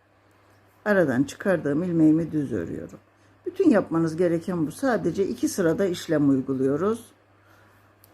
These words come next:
Modelin geri kalanı ters ve düz örgülerden oluşuyor. Dediğim gibi bebek örgülerinin hepsinde kullanabilirsiniz. Atkıda, berede, şapkada, hırkada, yelekte. İki ilmek ters örüp kesiyorum.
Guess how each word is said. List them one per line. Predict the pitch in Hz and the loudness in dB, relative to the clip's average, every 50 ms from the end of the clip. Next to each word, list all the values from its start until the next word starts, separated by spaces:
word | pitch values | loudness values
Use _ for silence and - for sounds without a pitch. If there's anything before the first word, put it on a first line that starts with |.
| _ _ _ _ _ | _ _ _ _ _
Modelin | - 208 226 220 202 196 170 160 160 165 | -2 0 2 4 6 6 6 6 4 2
geri | 165 190 202 202 208 208 | 2 2 2 2 0 -2
kalanı | - 190 156 156 143 143 156 160 170 185 190 190 - - | -2 0 0 2 2 4 2 2 2 0 -4 -6 -8 -8
ters | - 233 208 214 208 208 - - | -4 -2 0 0 0 -2 -4 -4
ve | 196 185 165 | -4 -4 -2
düz | 175 175 165 | -2 0 2
örgülerden | 185 175 170 170 147 151 151 156 151 143 131 139 127 120 | 4 4 4 4 2 2 2 2 2 2 0 0 -2 -2
oluşuyor. | 120 120 123 131 - - - 131 127 147 170 190 - - - _ _ _ _ _ _ _ _ _ _ _ _ _ _ _ _ _ _ _ _ _ _ _ _ - | -2 -4 -4 -6 -10 -10 -8 -6 -4 -4 -4 -4 -6 -10 -20 _ _ _ _ _ _ _ _ _ _ _ _ _ _ _ _ _ _ _ _ _ _ _ _ 0
Dediğim | 196 196 190 208 208 208 185 | 0 2 4 4 4 4 4
gibi | 175 165 165 165 156 | 2 2 2 2 4
bebek | 175 180 175 202 208 208 214 | 4 4 4 4 2 2 2
örgülerinin | 190 175 160 156 165 165 165 165 156 160 165 170 170 | 0 0 2 2 2 2 4 2 2 0 0 0 0
hepsinde | 165 202 214 208 - - 180 165 156 160 | 0 -2 -2 -2 -4 -6 -2 0 0 0
kullanabilirsiniz. | 160 - 165 156 156 156 151 156 147 131 135 143 151 143 139 - - 135 139 139 135 - - | -2 -2 -2 -2 0 4 4 4 4 2 0 0 -2 -2 -2 -2 0 0 0 0 0 -4 -6
Atkıda, | - 165 165 - - - 165 - 156 156 147 139 | -6 -6 -6 -6 -8 -8 -4 0 0 2 2 2
berede, | 160 160 165 165 151 - 160 156 156 | 2 2 2 2 2 2 2 0 0
şapkada, | - - 156 156 - - - 160 156 156 | 0 -2 -6 -6 -6 -6 -6 -4 -2 0
hırkada, | 156 151 151 160 156 - - 170 147 139 160 | 0 0 0 -2 -4 -4 -4 -6 -4 -2 0
yelekte. | 156 151 156 151 147 147 139 139 - - 143 143 143 135 143 - _ _ _ _ _ _ _ _ _ _ _ _ _ _ _ _ _ _ _ _ _ _ _ _ _ _ _ _ _ _ - | 0 2 2 2 0 0 -2 -4 -8 -8 -4 -4 -2 -2 -4 -8 _ _ _ _ _ _ _ _ _ _ _ _ _ _ _ _ _ _ _ _ _ _ _ _ _ _ _ _ _ _ -14
İki | - - - - 202 | -14 -8 -2 2 2
ilmek | 180 160 143 131 127 135 - - | 4 4 4 2 2 0 -6 -8
ters | - 196 185 180 180 180 - | -4 -2 -2 -2 -2 -2 -4
örüp | 156 139 127 123 - - - - | -6 -4 -6 -8 -12 -14 -14 -8
kesiyorum. | - 180 175 - - 202 190 190 175 180 185 185 180 180 175 | -8 -8 -6 -6 -4 -2 -2 0 0 0 0 0 0 -2 -6